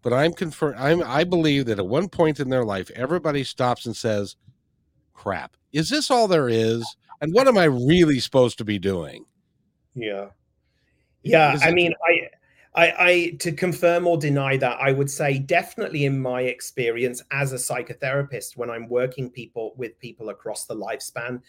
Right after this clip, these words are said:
Speaker 2: there is a moment in time. And it's kind of at that moment when the clock strikes noon and we move into the afternoon of our life.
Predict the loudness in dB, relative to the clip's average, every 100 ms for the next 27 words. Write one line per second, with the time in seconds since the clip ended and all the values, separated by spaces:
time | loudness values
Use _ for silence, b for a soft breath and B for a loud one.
0 | b b _ 0 2 2 2 0 2 2
1 | 2 0 -10 -20 _ _ _ _ -6 -2
2 | -2 -4 -10 -12 -12 -16 -20 _ _ _
3 | -4 0 0 -4 -6 -2 0 0 -2 -4
4 | -4 -2 0 2 0 -4 -4 -4 -2 0
5 | -2 -2 -6 -2 -2 -4 -8 -4 -2 -2
6 | -2 0 0 0 -4 -6 -8 -8 -4 -2
7 | -2 -2 -4 -2 -2 -4 -4 -2 0 0
8 | 0 0 0 -2 -4 -10 -16